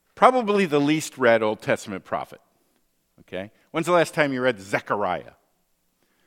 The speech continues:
But he talks about the end times.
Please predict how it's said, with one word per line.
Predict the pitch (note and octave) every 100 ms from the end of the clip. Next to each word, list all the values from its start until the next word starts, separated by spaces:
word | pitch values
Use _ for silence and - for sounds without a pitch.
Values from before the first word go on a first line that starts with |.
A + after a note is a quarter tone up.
| _ _ _ _ _ _ _
But | C3
he | C3+
talks | - E3+ F3 -
about | E3 B2+ F2+ G#2 C#3+ _ _ _ _ _ _ _ _ _ _ _ _
the | A#2+ D3+
end | D#3+ F3+ F3
times. | D#3+ C#3+ E2+ _ - -